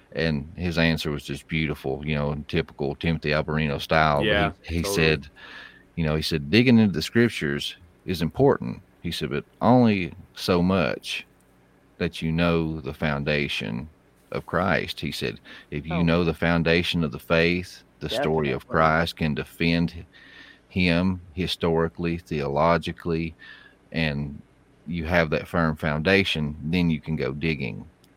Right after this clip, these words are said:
Speaker 1: 'Cause he
Speaker 2: Yeah.
Speaker 1: said what happens a lot, he said people dive into these fringe topics, he said, that are great. He said, "Fascinating topics." He said, you know, Nephilim and, you know,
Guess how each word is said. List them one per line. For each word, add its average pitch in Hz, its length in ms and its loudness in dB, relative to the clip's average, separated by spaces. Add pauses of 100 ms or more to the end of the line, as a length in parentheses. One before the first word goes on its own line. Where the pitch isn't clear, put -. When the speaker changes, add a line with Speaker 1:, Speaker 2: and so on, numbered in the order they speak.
Speaker 1:
'Cause 82 140 -6
he 78 80 -2
Speaker 2:
Yeah. - 20 -4
Speaker 1:
said 73 200 -4
what 80 200 2
happens 92 500 2
a 64 60 -2
lot, 71 340 0
he 76 80 -4
said - 220 -8
people 78 320 -6
dive 76 340 0
into 76 220 -2
these 71 360 -6 (340)
fringe 85 520 0
topics, 98 560 0
he 85 100 -2
said, 71 360 -4
that 76 240 0 (920)
are 69 120 -4
great. 101 440 2
He 82 120 -8
said, - 240 -6
"Fascinating 101 560 2
topics." - 440 -4
He 80 80 -6
said, 69 220 -6
you 76 100 -4
know, 73 80 -4
Nephilim 82 760 0
and, 71 300 -6 (100)
you 80 160 -4
know, 73 320 -4